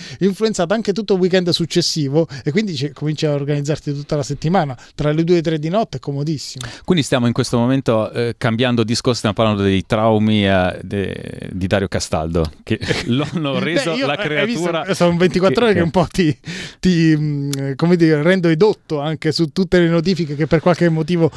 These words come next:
Speaker 1: continuano a pervenirmi sul cellulare a
Speaker 2: <laughs> E, e
Speaker 1: qualsiasi
Speaker 2: sono di una
Speaker 1: giorno.
Speaker 2: tristezza
Speaker 1: <laughs>
Speaker 2: indicibile.
Speaker 1: Sì.
Speaker 2: Rosa scrive, eh, lapidaria: "Senza suoneria", e in effetti, eh, forse è una delle cose migliori, con il cellulare di, eh, di notte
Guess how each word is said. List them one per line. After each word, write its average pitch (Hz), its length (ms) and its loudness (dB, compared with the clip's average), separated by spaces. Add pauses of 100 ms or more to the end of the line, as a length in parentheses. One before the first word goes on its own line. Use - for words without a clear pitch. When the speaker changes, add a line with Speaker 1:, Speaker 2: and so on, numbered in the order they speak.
(140)
Speaker 1:
continuano 180 420 2
a 165 40 2
pervenirmi 185 520 4
sul 170 140 2
cellulare 202 320 2
a - 20 2
Speaker 2:
<laughs> - 20 -2
E, - 20 -4
e - 20 -4
Speaker 1:
qualsiasi 160 300 2
Speaker 2:
sono 127 260 0
di 123 80 -6
una 120 100 0
Speaker 1:
giorno. 110 160 -2
Speaker 2:
tristezza 147 400 -4
Speaker 1:
<laughs> 131 80 0
Speaker 2:
indicibile. 117 840 0
Speaker 1:
Sì. - 220 -16 (300)
Speaker 2:
Rosa 139 520 2
scrive, 113 640 0
eh, 101 400 4
lapidaria: 107 760 2
"Senza 143 400 -2
suoneria", 95 720 -2
e 98 180 -2
in 95 100 2
effetti, 104 520 0
eh, 92 140 0
forse 104 440 0
è 98 100 -4
una 95 200 0
delle 92 200 2
cose 98 240 0
migliori, 90 640 2
con 90 340 -4
il 90 100 -6
cellulare 95 560 0
di, 87 200 0
eh, 80 380 0
di 98 100 0
notte 92 540 -2